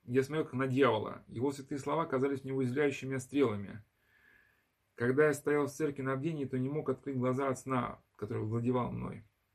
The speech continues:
Старец, видя перемену в моем лице, ежедневно увещевал меня: «Сын мой, лукавые мысли нападают тебя и смущают твою душу, а ты не исповедуешь их мне». Но я отвечал: «Отец, у меня нет никаких мыслей, но я размышляю о своих грехах и скорблю о них».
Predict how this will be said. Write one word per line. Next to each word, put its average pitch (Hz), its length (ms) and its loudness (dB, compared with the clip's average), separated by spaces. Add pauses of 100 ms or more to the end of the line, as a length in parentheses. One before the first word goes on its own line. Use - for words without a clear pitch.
(1200)
Старец, 202 360 8
видя 180 220 2
перемену 170 400 2
в 160 40 -2
моем 160 160 -2
лице, 180 180 0
ежедневно 165 380 0
увещевал 160 400 0
меня: 123 160 -2
«Сын 175 280 -4
мой, 123 140 2
лукавые 160 380 2
мысли 165 220 -4
нападают 143 560 0
тебя 117 220 0
и 120 40 2
смущают 135 500 -2
твою 143 140 0
душу, 139 420 -2
а 107 80 -4
ты 165 120 -4
не 170 120 -4
исповедуешь 135 520 0
их 107 100 -12
мне». 104 380 -4 (640)
Но 120 80 0
я 175 120 4
отвечал: 139 340 -2
«Отец, 131 340 4
у 123 40 0
меня 151 120 2
нет 202 80 0
никаких 175 300 -4
мыслей, 143 400 -4
но 117 140 -2
я 151 260 2
размышляю 127 480 -4
о - 20 -8
своих 131 180 -2
грехах 143 240 -4
и 131 40 -10
скорблю 123 400 0
о 123 60 -2
них». - 260 -12